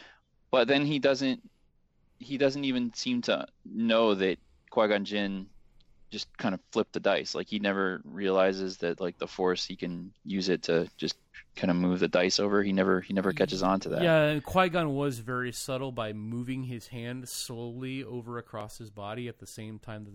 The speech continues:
Speaker 2: the dice moved. So I could see how he could have had trouble picking that up.
Speaker 1: Yeah, just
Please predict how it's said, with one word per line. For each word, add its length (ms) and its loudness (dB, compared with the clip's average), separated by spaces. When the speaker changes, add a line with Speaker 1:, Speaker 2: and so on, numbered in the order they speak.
Speaker 2:
the 60 -12
dice 240 -12
moved. 300 -8
So 360 -14
I 100 -8
could 180 -14
see 200 -6
how 180 -2
he 100 -10
could 160 -12
have 80 -12
had 180 -10
trouble 300 -12
picking 320 -10
that 160 -10
up. 160 -12
Speaker 1:
Yeah, 300 0
just 160 -4